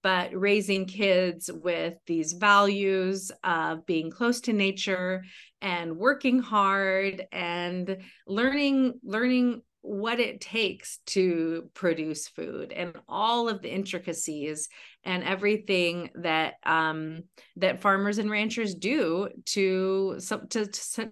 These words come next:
to supply food, 'cause it's very undervalued. And so documentaries like Kiss the Ground, where they, you know, sort of the, the farmer is the hero in the movie. So I think,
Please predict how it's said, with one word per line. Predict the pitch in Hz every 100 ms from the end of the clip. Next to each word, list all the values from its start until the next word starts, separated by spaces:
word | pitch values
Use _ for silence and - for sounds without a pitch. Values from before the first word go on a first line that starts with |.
| 208
to | 233
supply | 240 226 226 220
food, | 220 285 233 156 -
'cause | 180 180 - - -
it's | - 208
very | 196 247 339 415 254
undervalued. | 165 156 143 143 87 62 80 - - - - _ -
And | 196 190 180 180 180 180 175 -
so | - 196 175 180 175 170
documentaries | 180 190 190 196 190 180 196 190 185
like | 190 135 -
Kiss | 214 196
the | -
Ground, | 175 170 233 254 190 190
where | 180 175
they, | 185 185 180 185 - _ _
you | - 214
know, | 175 180 -
sort | 196 220 202
of | 196 190 185
the, | 190 208 196
the | 202
farmer | 208 220 220 220
is | 220 214
the |
hero | 226 294 302 151 135 143 - _ _
in | 190 175
the | 160
movie. | 156 156 139 - 139 160
So | - 175 170 170 -
I | 175
think, | 185 214 214 208